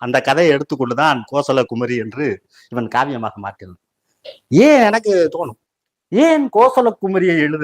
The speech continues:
வேண்டும், காவியமாக்க வேண்டும் என்று தமிழ் ஒலிக்கு தோன்றியது? ஏன்? எவ்வளவோ இருக்கிறது. ஏன் கோசல குமரியை காவியமாக்கினான் என்று எனக்கு தோன்றும் போது எனக்கு கிடைத்த பதில், அவனுடைய வாழ்க்கையும் படிக்கும் போது எனக்கு கிடைத்த பதில், கிட்டத்தட்ட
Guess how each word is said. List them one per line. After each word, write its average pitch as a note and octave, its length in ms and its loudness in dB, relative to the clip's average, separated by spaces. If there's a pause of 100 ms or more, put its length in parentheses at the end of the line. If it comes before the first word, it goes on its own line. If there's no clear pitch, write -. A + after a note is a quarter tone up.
வேண்டும், C3+ 260 -10
காவியமாக்க E3+ 580 0
வேண்டும் A#2+ 220 -6
என்று G#2+ 200 -10
தமிழ் G#2+ 200 -8
ஒலிக்கு F#2 240 -14
தோன்றியது? F2+ 280 -16 (1500)
ஏன்? F3 240 4 (200)
எவ்வளவோ E3+ 300 4
இருக்கிறது. A2+ 280 -4 (420)
ஏன் C4 260 4
கோசல G#3+ 300 2
குமரியை B2+ 340 -4 (480)
காவியமாக்கினான் A2 640 -4 (640)
என்று C#3+ 200 6
எனக்கு B2+ 240 0
தோன்றும் D#3 320 2
போது D#3+ 200 2
எனக்கு B2 260 -6
கிடைத்த C#3+ 320 0
பதில், B2+ 260 0 (680)
அவனுடைய B2+ 360 2
வாழ்க்கையும் F3+ 500 2
படிக்கும் C#3+ 320 -4
போது C3+ 140 -4
எனக்கு A#2+ 220 -12
கிடைத்த B2 300 -4
பதில், A2 220 -8 (640)
கிட்டத்தட்ட B2+ 380 0